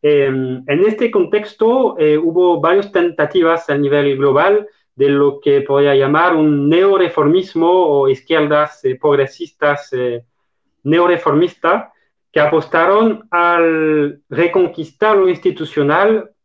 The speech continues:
para desde el Estado, por lo menos, comenzar a transformar la, la sociedad y la vida. Mélenchon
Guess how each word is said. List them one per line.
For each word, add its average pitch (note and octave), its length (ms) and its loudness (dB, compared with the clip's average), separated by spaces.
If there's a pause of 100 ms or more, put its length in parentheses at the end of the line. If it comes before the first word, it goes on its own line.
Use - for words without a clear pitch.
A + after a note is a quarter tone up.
(100)
para D#3+ 260 0
desde D#3+ 300 2
el C#3+ 80 2
Estado, E3+ 580 0
por D#3 140 0
lo D3+ 60 2
menos, E3 220 0
comenzar D3+ 560 -2
a D#3+ 140 -2
transformar D3 480 -2
la, B2+ 480 -2 (420)
la C3 100 -2
sociedad C#3+ 520 0
y D3 60 2
la C3+ 100 2
vida. A#2+ 340 -4 (560)
Mélenchon D3+ 840 0